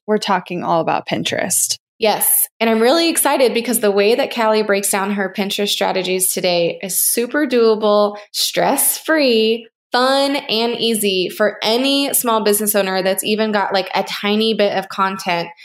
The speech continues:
Speaker 2: So you can take that and push it out on Pinterest and increase your traffic, increase your sales, increase your clients and customers. And she really breaks it down in a way that's like, you can go ahead and start doing this today. You don't need to have, like,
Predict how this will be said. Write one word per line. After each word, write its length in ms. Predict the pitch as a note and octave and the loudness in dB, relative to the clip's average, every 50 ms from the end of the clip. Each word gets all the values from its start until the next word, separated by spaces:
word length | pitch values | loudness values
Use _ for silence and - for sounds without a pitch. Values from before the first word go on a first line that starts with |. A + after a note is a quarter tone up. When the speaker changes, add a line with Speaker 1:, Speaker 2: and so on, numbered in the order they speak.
| - - - | -12 -8 -2
Speaker 2:
So 120 | - A3 | 0 2
you 200 | G#3 G3 G3+ G3+ | 2 2 0 0
can 280 | G#3+ G3+ G3 F#3+ F#3 - _ - | 0 -2 -2 -2 -6 -8 _ -2
take 200 | A#3 A#3 A#3 - | -2 -2 0 0
that 220 | G#3+ F#3+ F#3+ - - - | -2 -2 -2 -2 -2 -2
and 320 | G#3+ G3+ F#3 F3 F#3 F3+ - _ _ - | -2 -2 -2 -4 -6 -8 -10 _ _ -2
push 180 | - B3 - | 0 0 0
it 80 | B3+ - | 0 0
out 160 | - G3 G3+ | 0 0 0
on 140 | G3+ G3+ G3+ | 0 -2 -2
Pinterest 400 | - G3+ G3+ - F#3+ E3 E3 - - - | -4 -4 -4 -2 0 0 0 -2 -4 -4
and 300 | G3 F#3 F3+ F3 E3+ - | -6 -6 -4 -6 -8 -8
increase 360 | - F#3 F3 - F#3+ F#3 - | -10 -10 -8 -6 -6 -6 -6
your 80 | - E3+ | -6 -6
traffic, 480 | - A#3+ A3+ C#4 - D4+ C#4+ C#4+ C#4+ - | -4 -4 -4 -2 0 -2 -2 -2 -2 -4
increase 440 | - F#3+ F#3+ - - F3 F3+ - - | -6 -6 -6 -6 -8 -8 -6 -6 -6
your 80 | F3 F#3 | -4 -2
sales, 520 | - A#3+ A3+ A3+ A3+ A3+ A3+ A3 A3 - - | 0 2 2 2 2 2 2 2 0 -2 -4
increase 560 | - F3+ F3+ F#3 F3+ - F#3 F3+ F3+ - - - | -6 -8 -8 -8 -6 -6 -6 -4 -4 -4 -2 0
your 220 | E3+ D#3+ D#3+ E3 | 0 0 0 0
clients 360 | E3 A#3+ B3 B3 B3 B3 B3 | -2 -2 -2 0 -2 -2 -4
and 120 | G3+ F#3+ - | -6 -6 -4
customers. 580 | G#3+ G#3 - - A3 G#3+ G#3 G#3 G#3+ G3+ - - - - - - - - - - _ | -2 -2 -2 -2 -2 -2 0 0 0 -2 -4 -6 -10 -12 -10 -10 -10 -10 -12 -10 _
And 280 | - A3 G#3+ G#3+ G#3+ G3+ | -2 0 0 0 0 0
she 160 | - - A3+ | 0 0 2
really 240 | G#3 A3+ A#3 B3 B3 | 4 4 4 4 4
breaks 240 | B3+ C4 B3+ B3+ A3+ | 2 0 0 0 0
it 60 | G#3+ | 0
down 280 | G#3+ G3 G3 G3 F#3 | 0 0 0 -2 -2
in 140 | G3 G3 F#3+ | -4 -4 -4
a 100 | G3 F#3+ | -2 -2
way 260 | F#3 F#3+ F#3 F#3 G3 | 0 2 2 2 2
that's 280 | G3+ G3+ F3+ - - - | 2 0 -2 -2 -2 0
like, 280 | F#3+ F3 E3+ E3 E3+ - _ _ _ _ _ _ _ _ | 2 2 0 0 -4 -8 _ _ _ _ _ _ _ _
you 100 | - E3+ | -6 -6
can 160 | E3 F#3 F3 E3 | -4 -4 -4 -2
go 140 | E3 D#3 | 0 0
ahead 240 | D#3+ F3+ F#3 E3+ D#3+ | 0 0 -2 -2 -2
and 120 | E3 E3+ E3 | -2 -2 -2
start 240 | - E3 D3 - | -2 -2 -2 -2
doing 280 | - F3+ D#3 D3+ E3 D#3+ | -2 -2 -2 -2 -2 -4
this 180 | D3+ F3 - - | -4 -4 -4 -2
today. 320 | - G3 G3+ G#3 A3+ A#3+ | 0 0 2 2 2 2
You 180 | B3 A3+ G#3 F#3 | 2 2 0 0
don't 200 | F3+ E3+ F3 - | 0 0 0 -2
need 160 | E3 F3 E3+ | -4 -6 -6
to 40 | G3 | -6
have, 240 | F3 F3+ E3+ - | -4 -4 -4 -2
like, 220 | E3 D#3+ D#3 - | -2 -4 -4 -6